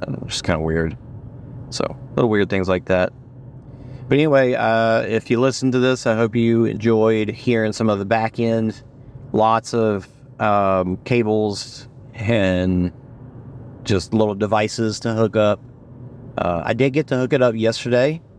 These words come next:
and left a lot of it out. I took my, like, my laptop and stuff, but left a lot of the, like, the pl-, all the plugs where they were and stuff like that. That was nice. Uh, very, very nice to be able to just walk in there this morning and just plug in a few things and then be done.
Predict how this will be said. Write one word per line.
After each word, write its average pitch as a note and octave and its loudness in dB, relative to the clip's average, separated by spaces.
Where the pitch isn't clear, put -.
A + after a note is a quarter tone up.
and G#2+ 2
left A2+ 2
a A2+ -2
lot G#2 2
of G#2+ 2
it G#2+ 0
out. G#2 2
I C3+ -2
took - -2
my, G#2 0
like, G#2 0
my F#2 0
laptop F#2 0
and E2+ -8
stuff, E2+ -2
but F#2 -2
left G#2+ -2
a G2+ -2
lot G2 2
of F#2 -2
the, F#2+ 0
like, F2 -2
the G2 -2
pl-, B2 -2
all G#2 2
the F#2+ -4
plugs G2 0
where G2 0
they G2 2
were F#2 2
and F2+ -2
stuff - -4
like F2+ -2
that. - 0
That A2+ 2
was G#2 -2
nice. F#2 -8
Uh, - -14
very, F2+ -2
very B2+ 0
nice B2 -2
to - -6
be B2+ 2
able A#2+ 4
to A#2 2
just G#2+ -4
walk A2+ 2
in A2+ -4
there A2+ 2
this G#2 -2
morning G#2+ 2
and G2+ 0
just F#2+ -2
plug A2 2
in G2+ -2
a F#2+ -4
few G2+ -4
things F#2+ 2
and F#2 -2
then F#2+ 0
be F#2 2
done. F#2+ 0